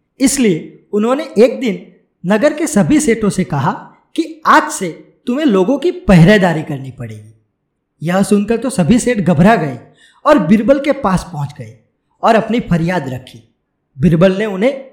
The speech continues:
हिम्मत रखने को कहा और कहा, "तुम सब अपनी पगड़ियों को पैरों में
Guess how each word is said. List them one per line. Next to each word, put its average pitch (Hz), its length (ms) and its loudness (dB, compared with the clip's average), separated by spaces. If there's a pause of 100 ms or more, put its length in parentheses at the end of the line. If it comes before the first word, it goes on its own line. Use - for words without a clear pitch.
हिम्मत 180 300 6
रखने 156 360 -2
को 135 140 -12
कहा - 480 -16 (220)
और 151 120 -6
कहा, 156 340 0 (560)
"तुम 302 180 4
सब - 460 0
अपनी 277 240 -2
पगड़ियों 214 600 0
को 185 340 -6 (260)
पैरों 214 320 6
में 196 340 -4